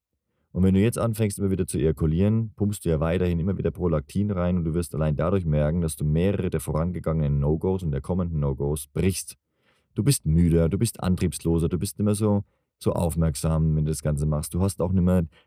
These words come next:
den Bezug zu deiner, also du spürst die sexuelle Energie weniger, weil einfach die Lust auch weniger da ist, ne?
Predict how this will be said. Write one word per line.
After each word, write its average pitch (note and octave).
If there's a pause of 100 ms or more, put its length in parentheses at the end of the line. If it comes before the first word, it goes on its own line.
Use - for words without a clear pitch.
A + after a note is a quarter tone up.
(100)
den E2+
Bezug D3
zu -
deiner, D#2+ (200)
also E2
du D#2+
spürst C3
die G#2
sexuelle D#2+
Energie E2 (120)
weniger, F#2+
weil C#2+
einfach C#2+
die D2
Lust G2
auch C2+
weniger F2
da D#2
ist, -
ne? G#2